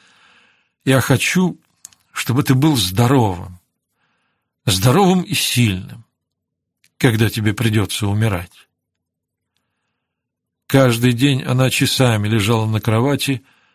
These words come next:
обдумывая, как же лучше отомстить Ларри и его сыну. Она не признавала своим то, что росло у нее в животе. Это принадлежало ему,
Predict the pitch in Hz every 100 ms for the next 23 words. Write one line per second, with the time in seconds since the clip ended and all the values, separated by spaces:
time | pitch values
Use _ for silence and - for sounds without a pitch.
0 | _ _ 123 110 113 151 143 139 135 -
1 | _ - 156 120 113 139 156 - - 113
2 | - 127 113 - 120 120 127 135 117 123
3 | - 135 117 120 120 113 - 101 90 -
4 | _ _ _ _ _ _ _ _ _ _
5 | _ _ _ _ 165 175 160 123 156 139
6 | 170 170 127 113 - 117 120 101 143 123
7 | - 113 113 110 127 120 113 113 113 95
8 | 95 107 107 107 98 95 - _ _ _
9 | _ _ _ _ _ _ _ - 127 101
10 | 139 139 135 135 156 160 147 143 160 175
11 | 104 95